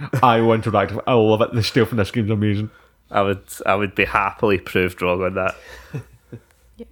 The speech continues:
Speaker 3: I think it's probably a ways away though, so
Speaker 2: Aye.
Speaker 3: we'll have to dig back episodes to <laughs> pull this one out.
Speaker 2: Aye, we'll need to pull this out the, out the, the heavy archive. We should maybe see more of Bond this year though.
Speaker 1: Mm, that'd
Speaker 2: They
Speaker 1: be
Speaker 2: announced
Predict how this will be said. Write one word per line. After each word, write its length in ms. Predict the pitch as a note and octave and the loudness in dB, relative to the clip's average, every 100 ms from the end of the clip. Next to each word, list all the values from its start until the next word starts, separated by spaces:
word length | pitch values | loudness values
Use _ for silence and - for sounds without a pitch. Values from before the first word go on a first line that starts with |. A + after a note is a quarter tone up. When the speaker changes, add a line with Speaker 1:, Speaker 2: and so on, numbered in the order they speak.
| - | -4
Speaker 3:
I 140 | G#3 | -4
think 240 | A3 G#3 | -2 -4
it's 220 | F#3+ - - | -6 -10 -14
probably 320 | - F3 E3+ | -10 -10 -8
a 60 | |
ways 180 | E3+ F3 | -10 -12
away 160 | F3 F#3 | -12 -12
though, 180 | - F3 | -14 -16
so 520 | - - - - F3+ _ _ _ - | -18 -18 -16 -16 -18 _ _ _ -2
Speaker 2:
Aye. 280 | E2+ - - G3+ | 0 -2 -8 -14
Speaker 3:
we'll 140 | G3 | -12
have 200 | F#3+ F#3+ - | -12 -12 -12
to 140 | G3 | -12
dig 380 | E3+ F#3 F3 - | -10 -12 -12 -10
back 340 | F3+ F3+ - - | -8 -10 -12 -14
episodes 560 | F#3+ - - F#3 - | -14 -12 -12 -12 -12
to 320 | - G#3 G#3+ F4 - - - | -16 -14 -12 -10 -10 -10 -4
<laughs> 280 | E4+ - - | -6 -6 -4
pull 140 | A#3+ | 0
this 220 | A3 - | 0 2
one 120 | A3+ - - | 0 0 -4
out. 400 | - - F4+ - - | -4 -4 -6 -6 -2
Speaker 2:
Aye, 180 | - E2+ | 2 2
we'll 100 | F#2 | 2
need 100 | G2 | -2
to 80 | - | -6
pull 240 | - A2 | -4 0
this 180 | G2 - | 0 2
out 140 | G2 F2+ | 0 2
the, 160 | F#2 - - | -2 -2 -4
out 140 | G#2+ | -2
the, 280 | G2+ - A#2+ - | -2 -6 -2 0
the 60 | |
heavy 320 | - A2 G#2+ G#2+ | 2 0 0 2
archive. 600 | G2+ - A#2 G2+ G#2 - A#2 - - - _ | 0 0 0 0 -2 -8 -12 -12 -14 -18 _
We 100 | C#3+ | 2
should 280 | C#3 F3+ G3+ | 4 4 2
maybe 220 | - E4+ | 0 -2
see 160 | - A3 | -2 -4
more 220 | D3+ C#3 | -2 0
of 80 | F#2+ | 0
Bond 320 | F2 F3 A#3 | 0 -2 -2
this 260 | C4 - - | -8 -8 -6
year 120 | C#3 | -6
though. 260 | - - _ _ B2 | -6 -10 _ _ -18
Speaker 1:
Mm, 200 | A2+ A#2+ | -16 -14
that'd 160 | C3 | -2
Speaker 2:
They 60 | D3+ | 0
Speaker 1:
be 20 | |
Speaker 2:
announced 180 | C3+ | 2